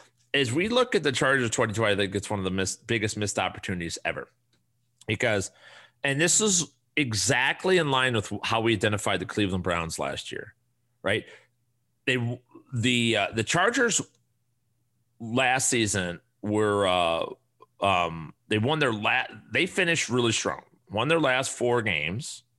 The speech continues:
three of which were against division opponents, including Kansas City Chiefs.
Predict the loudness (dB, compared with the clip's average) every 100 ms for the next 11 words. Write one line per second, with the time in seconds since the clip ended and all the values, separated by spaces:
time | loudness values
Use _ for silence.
0 | _ _ _ -6 0 0 2 0 -2 -2
1 | -2 -2 -2 -4 -4 -2 -2 -2 -4 -2
2 | -2 -2 -8 -16 -16 -6 -4 -2 -2 -2
3 | -4 -4 -4 -2 -2 -2 0 -2 -6 -18